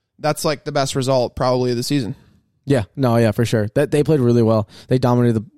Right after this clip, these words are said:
Speaker 2: they dominated the ball really well. Uh, even though Leicester came up early, I mean,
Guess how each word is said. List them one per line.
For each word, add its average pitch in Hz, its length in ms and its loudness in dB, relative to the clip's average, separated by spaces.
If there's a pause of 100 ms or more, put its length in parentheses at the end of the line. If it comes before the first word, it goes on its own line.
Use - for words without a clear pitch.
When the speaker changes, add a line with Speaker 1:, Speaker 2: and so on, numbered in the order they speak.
(140)
Speaker 2:
they 127 60 -8
dominated 120 380 2
the 113 160 2
ball 113 260 2
really 113 180 2
well. 113 320 2 (360)
Uh, 117 220 2
even 127 140 2
though 127 100 2
Leicester 120 280 0
came 117 240 0
up 110 160 0
early, 117 380 2 (760)
I 104 40 -4
mean, 101 240 0